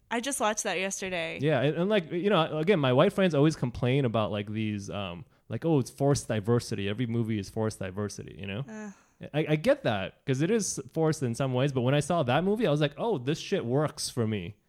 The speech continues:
Speaker 2: You
Speaker 1: Yeah.
Speaker 2: know, like, I'm actually feeling this in a way that I haven't felt in, like, other romantic comedies, you know? Because they're Asian, and only because they're Asian, and they're talking about Asian shit.
Speaker 1: That
Speaker 2: So
Speaker 1: makes
Speaker 2: it's, it's kind
Speaker 1: sense.
Speaker 2: of good in a lot of ways, I feel like, you know?
Speaker 1: I'm for it,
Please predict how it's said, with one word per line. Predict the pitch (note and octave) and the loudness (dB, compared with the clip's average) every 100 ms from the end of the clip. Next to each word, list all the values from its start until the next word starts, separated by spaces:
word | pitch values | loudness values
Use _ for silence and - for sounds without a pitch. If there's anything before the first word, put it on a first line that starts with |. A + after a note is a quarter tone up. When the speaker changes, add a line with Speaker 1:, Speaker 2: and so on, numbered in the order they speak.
| _ - | _ -4
Speaker 2:
You | |
Speaker 1:
Yeah. | A2 | 0
Speaker 2:
know, | |
like, | A#2+ B2 | 0 0
I'm | C3+ | 2
actually | D3+ - D3 | 2 2 -2
feeling | - D3 D#3+ C3+ A#2 | 0 2 4 4 2
this | G#2+ F#2+ - | -2 -4 -4
in | G#2+ | -4
a | G#2 | -2
way | G#2+ A2 | 0 0
that | G#2 | -2
I | |
haven't | G2 A#2 G#2+ | -4 -4 -4
felt | A#2 G#2 | -4 -4
in, | G2+ G#2 | -4 -8
like, | F#2+ - | -8 -6
other | G#2 G2 | -4 -2
romantic | G2 G#2 G#2+ | -2 -4 -6
comedies, | - G#2+ C3 F#3 - - _ _ _ _ - | -6 -6 -6 -8 -12 -16 _ _ _ _ -14
you | B2 | -12
know? | E3 G3 _ _ _ _ | -12 -14 _ _ _ _
Because | B2+ C3+ B2 - | -2 0 0 -4
they're | B2 B2+ | -2 4
Asian, | C3+ D3 A2+ F#2 | 8 6 6 -4
and | G#2+ A2+ - | -4 -4 0
only | D#3 F#3 E3 | 2 4 4
because | B2+ B2 A#2+ | 4 2 0
they're | G#2+ G#2 | 0 -2
Asian, | A2 G2 G2 | -2 -4 -8
and | G2 | -8
they're | |
talking | G2 A#2 A2 | -4 -4 -4
about | G2+ | -6
Asian | G#2 G2+ G2 | -6 -8 -8
shit. | - - - _ _ _ - | -12 -14 -20 _ _ _ -8
Speaker 1:
That | D#4 | 0
Speaker 2:
So | |
Speaker 1:
makes | C3+ C3+ | 0 0
Speaker 2:
it's, | E3 | -2
it's | |
kind | B3 D4 | 0 -2
Speaker 1:
sense. | |
Speaker 2:
of | F3 | 2
good | F3+ C4 | 2 4
in | B2 | 0
a | A2 | -2
lot | G#2+ | -4
of | G2+ | -4
ways, | G2 D2+ D#2 | -6 -6 -8
I | E2+ | -10
feel | - | -8
like, | - B2+ - | -10 -12 -12
you | |
know? | G#2 C3 _ _ _ _ _ - | -10 -10 _ _ _ _ _ -8
Speaker 1:
I'm | B3+ D#4 | -6 -6
for | - G3+ | -4 -4
it, | E3 D3+ | -2 -6